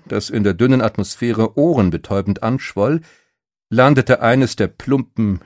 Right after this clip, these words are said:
ihnen so vertrauten Raumschiffe des Weltenzerstörer-Imperiums unweit von ihrem eigenen Schiff. Die riesige Luke öffnete sich, und Beißer kam auf wackeligen Beinen heraus,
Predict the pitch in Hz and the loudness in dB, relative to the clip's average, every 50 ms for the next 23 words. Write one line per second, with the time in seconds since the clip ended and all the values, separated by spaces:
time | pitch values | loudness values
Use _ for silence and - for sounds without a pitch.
0 | _ - 107 98 95 92 87 87 110 107 - - 95 - - 92 92 - - 104 | _ -4 -2 -2 0 0 0 0 -2 -2 -2 -2 -6 -6 -4 -6 -6 -4 -2 -4
1 | 92 82 - 92 104 101 95 - - 101 - - 98 92 85 - - 104 107 104 | -4 -2 0 0 0 0 0 -2 -6 -8 -6 -6 -6 -6 -6 -6 0 0 2 2
2 | - - - 82 - - - 85 - - 82 82 80 87 85 85 80 - 98 101 | 0 -2 -8 -10 -10 -10 -14 -14 -12 -10 -10 -10 -8 -10 -10 -12 -10 -8 -8 -6
3 | 90 95 92 107 127 120 - - - _ _ 139 139 143 143 131 120 120 120 131 | -6 -4 -2 -2 -2 -4 -6 -10 -14 _ _ 4 4 6 4 4 2 2 0 0
4 | - - - - 113 113 - 123 110 104 110 110 - 92 82 78 - 67 60 60 | -4 -10 -4 -2 0 0 2 0 0 0 0 0 -2 -4 -6 -6 -10 -14 -18 -18
5 | - - - - _ _ _ _ _ _ _ _ _ _ _ _ _ _ _ - | -20 -20 -20 -20 _ _ _ _ _ _ _ _ _ _ _ _ _ _ _ -10
6 | 165 170 - 120 135 135 - - 113 104 107 98 107 147 147 143 - 113 - 135 | -8 -2 0 2 2 2 2 0 0 0 2 4 4 2 2 2 0 -2 0 0
7 | 127 117 - - 120 107 - 110 101 139 165 160 - - - - - - _ _ | -2 -2 -2 -4 -4 -2 -2 -2 -2 -2 -4 -4 -6 -12 -18 -20 -20 -20 _ _
8 | _ - 120 127 127 - - - - _ 135 143 160 147 - - - 71 57 - | _ 0 0 0 0 -2 -4 -12 -4 _ 2 2 2 2 0 -4 -6 -8 -10 -12
9 | - - 82 80 78 73 71 71 - - 104 104 98 - 87 87 82 90 85 76 | -12 -10 -8 -8 -8 -8 -10 -14 -8 -4 -4 -4 -4 -4 -10 -8 -8 -8 -6 -4
10 | 92 95 95 95 92 90 90 90 87 92 101 107 104 - | -4 -2 -2 -2 -2 -2 -4 -6 -4 -2 0 0 0 -2